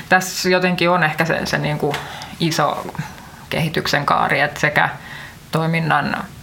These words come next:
intensi-, tai mi-, mitä, toiminnan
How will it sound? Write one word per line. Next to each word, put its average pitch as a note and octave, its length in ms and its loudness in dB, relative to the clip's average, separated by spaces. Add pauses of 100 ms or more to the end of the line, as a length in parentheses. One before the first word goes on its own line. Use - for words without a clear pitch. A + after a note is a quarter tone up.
(480)
intensi-, D#3 420 0
tai D#3 220 4
mi-, D3 160 -2 (260)
mitä, D#3+ 380 0
toiminnan F3+ 360 4